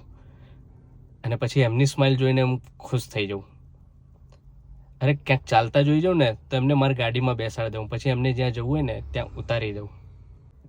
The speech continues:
કારણ કે આ એવા વ્યક્તિઓ છે જે પોતાના પરિવારથી દૂર રહીને,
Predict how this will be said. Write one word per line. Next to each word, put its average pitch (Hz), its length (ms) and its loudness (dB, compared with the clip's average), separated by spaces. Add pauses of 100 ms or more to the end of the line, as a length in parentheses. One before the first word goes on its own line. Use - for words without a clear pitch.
(800)
કારણ 156 300 0
કે - 220 -4 (460)
આ 196 120 8 (100)
એવા 139 200 6
વ્યક્તિઓ 135 440 2
છે 147 180 0
જે 170 120 2
પોતાના 208 380 0
પરિવારથી 202 600 2
દૂર 143 260 4
રહીને, 104 340 -2